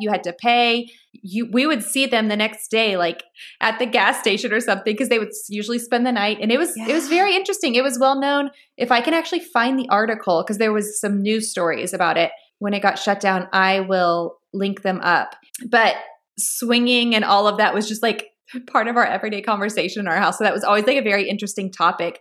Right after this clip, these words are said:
Speaker 1: I know my parents would always be like, "I could never watch your dad, like, sleep with somebody else." And I feel the same way. I think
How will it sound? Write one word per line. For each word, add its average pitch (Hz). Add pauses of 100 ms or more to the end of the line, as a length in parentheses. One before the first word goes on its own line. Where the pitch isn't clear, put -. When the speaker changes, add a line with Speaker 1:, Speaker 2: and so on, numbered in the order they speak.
(140)
Speaker 1:
I 202
know 220
my 202
parents 196
would 196
always 185
be 190
like, 185 (400)
"I 196
could 196
never 190
watch - (760)
your 190
dad, 160
like, 180 (360)
sleep -
with 170
somebody 165
else." 135
And 170 (280)
I 180
feel 180
the 170
same 165
way. 156
I 156
think -